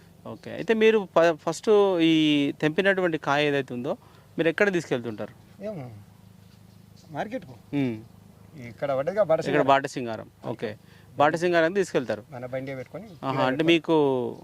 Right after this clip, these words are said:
Speaker 2: లేదు కానీ
Speaker 1: ఆ,
Speaker 2: కిరాయి
Speaker 1: కిరాయి.
Speaker 2: మూడు వేలు
Speaker 1: ఇక్కడ నుంచి ఎంత పడుతుంది అక్కడ కిరాయి?
Speaker 2: మూడు వేలు కిరాయి పడుతుంది.
Speaker 1: మూడు వేలు. సరే, అయితే ఈ ఒక మూడు వేల కిరాయితో మీరు అక్కడికి వెళ్తారు కదా,
Speaker 2: మ్మ్.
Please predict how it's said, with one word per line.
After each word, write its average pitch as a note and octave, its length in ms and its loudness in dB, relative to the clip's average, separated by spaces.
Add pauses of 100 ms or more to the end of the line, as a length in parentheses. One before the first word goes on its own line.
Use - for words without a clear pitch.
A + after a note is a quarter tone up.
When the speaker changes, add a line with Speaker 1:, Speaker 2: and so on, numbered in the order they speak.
(180)
Speaker 2:
లేదు F#3+ 200 -6
కానీ A3+ 160 -6
Speaker 1:
ఆ, - 100 -18
Speaker 2:
కిరాయి F3+ 200 0
Speaker 1:
కిరాయి. D3+ 400 2 (160)
Speaker 2:
మూడు B2+ 180 -14
వేలు B2 180 -8
Speaker 1:
ఇక్కడ G#3+ 180 0
నుంచి G#3+ 180 0
ఎంత F#3+ 140 2
పడుతుంది F#3 320 2
అక్కడ D#3 180 -4
కిరాయి? D3+ 380 -4
Speaker 2:
మూడు C#3+ 180 -8
వేలు B2 140 -10
కిరాయి A2 220 -14
పడుతుంది. - 300 -12
Speaker 1:
మూడు C3+ 160 2
వేలు. G#2+ 220 -2 (400)
సరే, G#2+ 220 -14
అయితే - 440 -4
ఈ A3 40 6
ఒక G3+ 140 4
మూడు F3+ 360 4
వేల F#3 180 6
కిరాయితో F3 420 0
మీరు G#3 220 2
అక్కడికి D#3 300 -2
వెళ్తారు D3 320 0
కదా, A#2+ 200 -4
Speaker 2:
మ్మ్. D#3+ 200 -8